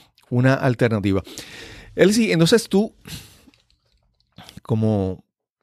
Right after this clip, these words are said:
has sido, has sido testigo, has sido, has estado ahí espectadora en, en,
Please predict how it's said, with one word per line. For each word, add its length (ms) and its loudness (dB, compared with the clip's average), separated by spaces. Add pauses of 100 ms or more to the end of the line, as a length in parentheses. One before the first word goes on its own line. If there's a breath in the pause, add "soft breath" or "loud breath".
(120)
has 120 -4
sido, 360 4 (520)
has 120 -8
sido 160 4
testigo, 460 4
has 80 0
sido, 280 4
has 80 4
estado 280 2
ahí 160 4
espectadora 720 0
en, 260 -2
en, 340 -4